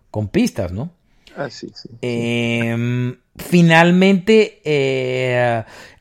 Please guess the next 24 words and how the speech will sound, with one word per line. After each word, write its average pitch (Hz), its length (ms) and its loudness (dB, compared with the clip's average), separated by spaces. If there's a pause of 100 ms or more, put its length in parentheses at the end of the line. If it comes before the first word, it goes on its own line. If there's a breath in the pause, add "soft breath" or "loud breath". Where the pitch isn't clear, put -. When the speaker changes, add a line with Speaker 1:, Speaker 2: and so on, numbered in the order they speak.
Speaker 1:
había 147 240 6
anunciado 190 680 4
que 151 80 2
iba 156 140 6
a - 20 6
regresar 147 560 4
con 165 120 4
un 147 120 6
nuevo 156 260 4
disco 143 300 0
para 127 180 2
comienzo 117 400 -2
de 139 80 2
este 151 220 0
año, 135 400 -2
que - 80 -4
iba 123 100 0
a 131 40 0
empezar 131 280 -2
a 139 40 0
grabar 123 340 0
desde 131 160 -2
enero, 156 380 -2 (100)
pero 202 340 2